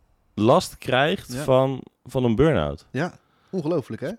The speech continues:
Speaker 1: Bizar veel.
Speaker 2: Dus één op de vijf millennials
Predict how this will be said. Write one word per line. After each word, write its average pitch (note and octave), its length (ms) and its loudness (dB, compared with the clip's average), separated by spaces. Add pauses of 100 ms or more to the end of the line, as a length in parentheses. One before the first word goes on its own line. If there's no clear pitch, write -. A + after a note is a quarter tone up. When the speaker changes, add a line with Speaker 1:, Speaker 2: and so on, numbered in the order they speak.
Speaker 1:
Bizar A#2+ 680 2
veel. F#2+ 520 2
Speaker 2:
Dus - 180 -20
één C4 200 -2
op G3+ 60 -4
de D#3+ 100 -8
vijf E3 220 -2
millennials G3 800 -4